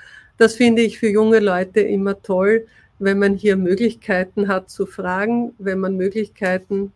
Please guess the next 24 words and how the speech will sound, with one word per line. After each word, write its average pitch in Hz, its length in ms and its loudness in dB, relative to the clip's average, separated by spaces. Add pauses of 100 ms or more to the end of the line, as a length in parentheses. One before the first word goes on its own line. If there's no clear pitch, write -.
bei 214 140 2
den 220 160 0
Professoren, 185 840 -6 (340)
bei 196 100 0
den 196 180 -4
Professorinnen, 185 1000 -6
an 196 160 -4
der 202 120 -2
Universität, 190 960 -4 (340)
äh, 196 220 0
in 208 220 0
der 202 160 2
Gruppe, 208 440 -4
wo 185 100 0
man 185 200 0
ist, 214 340 -4
denn 196 160 -2
dann 190 220 -2
hat 190 200 -6
man 196 140 -2
Freude 175 460 -6
an 180 120 -6
dem 185 200 -10 (320)
System. 185 480 -8